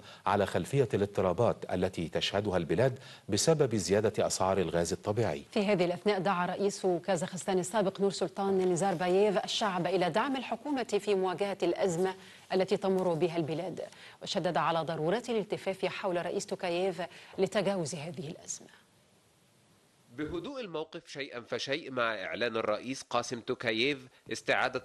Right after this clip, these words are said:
Speaker 3: النظام الدستوري في البلاد، أعلنت السلطات في كازاخستان توقيف الرئيس السابق لجهاز الأمن بتهمة الخيانة العظمى.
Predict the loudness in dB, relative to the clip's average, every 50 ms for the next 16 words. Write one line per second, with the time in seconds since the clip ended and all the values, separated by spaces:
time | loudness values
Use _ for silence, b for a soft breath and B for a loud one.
0 | -2 0 2 2 2 4 4 2 2 0 -4 -4 -4 -6 -4 0 0 2 2 2
1 | 0 -4 -8 -6 -6 -4 0 0 2 4 4 4 2 0 -4 -12 B B -20 -10
2 | B 0 0 2 4 2 2 2 0 -2 -2 -6 -2 -2 0 0 2 0 0 0
3 | 0 -2 -2 -2 0 0 0 0 0 -2 -2 -4 -8 -6 0 2 2 2 2 -2
4 | -6 -12 b b b b 0 0 0 0 -2 -4 -2 0 2 2 2 2 0 -2
5 | -6 -8 -8 -4 0 0 0 0 0 -2 -2 -2 -2 0 0 0 0 0 0 -2
6 | -2 -2 -2 -2 -2 -2 -2 -4 -4 -6 -6 -6 -4 -4 -2 -2 -2 0 0 0
7 | 0 0 -2 -2 -4 -4 -2 0 0 0 0 -2 -2 0 0 2 0 0 -2 -6
8 | -12 -14 -14 -16 -16 -16 -16 -16